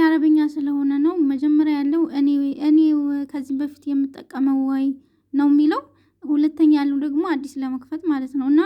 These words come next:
አዲስ ለመክፈት ስለሆነ የሁለተኛውን እንጫነዋለን። ከዛ ስምና የአንቺና የአባትሽን ስም አስገቢ ይለኛል። አስገብቼ እመጣለሁኝ፣ ጠብቁኝ። እንደምታዩት ያኔና የአባቴ ስም አስገብቻለሁኝ።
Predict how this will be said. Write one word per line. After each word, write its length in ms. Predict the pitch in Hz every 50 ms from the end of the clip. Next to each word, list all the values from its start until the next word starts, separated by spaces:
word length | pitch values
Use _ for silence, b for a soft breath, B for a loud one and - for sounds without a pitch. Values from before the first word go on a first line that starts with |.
| 415 -
አዲስ 240 | 294 269 277 269 - -
ለመክፈት 460 | 302 277 277 269 277 269 - - 269
ስለሆነ 340 | 277 302 294 285 285 302 302 349
የሁለተኛውን 640 | 370 302 277 269 262 254 - - 262 254 247 254 247
እንጫነዋለን። 640 | 247 240 - 240 - 294 285 285 285 285 269 269 269 - _ _ _ _ _ _ _ _ _ _ _ _ _ _ _ _ _ _ _ _ _ _ _ _ _ _ _ _ _ _ _ _ _ _ _ _ _ _ _ _ _ _ _ _ _ _ _ _ _ -
ከዛ 220 | 302 277 285 302 339 359 339
ስምና 460 | 349 - 311 302 311 311 302 302 320 339 381 381 320
የአንቺና 500 | 285 277 277 277 277 277 - 302 294 302 302
የአባትሽን 640 | 285 269 269 262 277 269 277 285 269 - 320 320
ስም 180 | 302 311 311 294
አስገቢ 360 | 277 277 269 - - 285 262 269
ይለኛል። 440 | 285 277 277 285 285 294 311 339 339 294
አስገብቼ 440 | 277 277 - - 269 277 277 277 - 320
እመጣለሁኝ፣ 560 | 302 269 262 262 - - - 233 240 254 330
ጠብቁኝ። 440 | 330 277 294 - - _ 320 294 - - _ _ _ _ _ _ _ _ _ _ _ _ _ _ _ _ _ _ _ _ _ - -
እንደምታዩት 580 | 277 285 302 302 294 294 302 311 294 302 302 339
ያኔና 400 | 311 277 277 277 285 294 294 311 330
የአባቴ 360 | 339 311 269 254 269 262 262 - 269
ስም 180 | 269 - 269 262
አስገብቻለሁኝ። 840 | 262 262 - - 269 269 277 269 - - 262 277 277 285 294 392